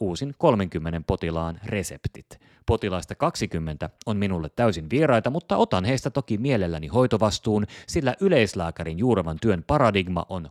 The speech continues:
hoitaa kaikkien kaikkea. Onnekseni tähän monipäisen ja kirjavan potilasjoukon reseptityöhön, lääkehoidon kokonaiskatsaukseen, P K V-lääkkeiden asiallisten indikaatioiden ja käyttömäärien tarkasteluun,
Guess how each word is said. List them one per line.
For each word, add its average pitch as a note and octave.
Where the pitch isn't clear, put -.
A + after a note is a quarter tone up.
hoitaa C#3
kaikkien D#2+
kaikkea. -
Onnekseni A#2+
tähän G2
monipäisen G2+
ja F2
kirjavan A#2
potilasjoukon E2+
reseptityöhön, F#2+
lääkehoidon D#2+
kokonaiskatsaukseen, F#2+
P -
K F#2
V-lääkkeiden E2+
asiallisten D#2
indikaatioiden E2+
ja D#2
käyttömäärien D2+
tarkasteluun, B2+